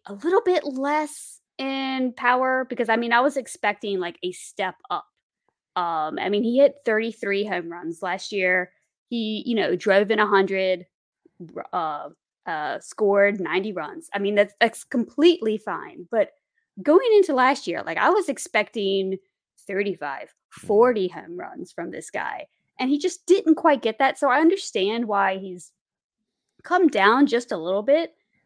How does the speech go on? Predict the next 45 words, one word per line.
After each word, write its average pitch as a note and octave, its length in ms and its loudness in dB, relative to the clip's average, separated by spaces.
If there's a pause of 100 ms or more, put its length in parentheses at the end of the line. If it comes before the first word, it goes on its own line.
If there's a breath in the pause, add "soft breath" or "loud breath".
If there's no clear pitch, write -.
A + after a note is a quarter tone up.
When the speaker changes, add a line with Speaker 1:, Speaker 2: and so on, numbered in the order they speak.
(160)
Speaker 1:
But, B3 160 -2
I B3+ 80 2
mean, B3+ 200 -2
if B3+ 140 -8
you C5+ 160 -12
want, B3 400 -4
like, F#3+ 520 -4 (800)
<sighs> - 380 -16
a G#3+ 60 -10
set A3 300 0
it - 120 -2
and G#3+ 140 -2
forget F#3+ 340 -6
it F3+ 140 -2
type F#3+ 200 -12
of E3+ 120 -16
guy, F#3 300 -6
which F3+ 180 -8
is A#3+ 100 -8
kinda G4+ 320 0
what E4+ 180 -2
you're C4+ 80 -2
looking C#4+ 360 2
for F3 240 -6
in F3 120 -6
the F3+ 80 -14
first G3 320 -4
and F#3+ 100 -8
second G3 280 -10
rounds, G#3+ 440 -4 (280)
Speaker 2:
Mm-hmm. F#2 220 -20 (220)
Speaker 1:
I B3 80 4
mean, B3+ 140 4
that's D4+ 260 6
the C4+ 180 4
kinda C4+ 340 2
guy G#3 280 6
that F3 180 -6
you F3 340 -4 (180)
wanna F#3 260 0
go F3 180 -6
for. - 360 -12
So, F#3 440 -4 (800)
I B3 60 0
mean, A#3+ 420 0